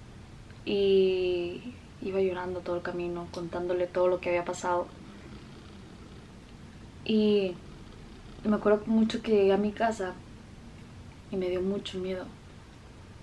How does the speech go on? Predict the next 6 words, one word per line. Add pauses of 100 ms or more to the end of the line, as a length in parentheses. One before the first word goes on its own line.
(600)
Me
dio
mucho
miedo
porque
no,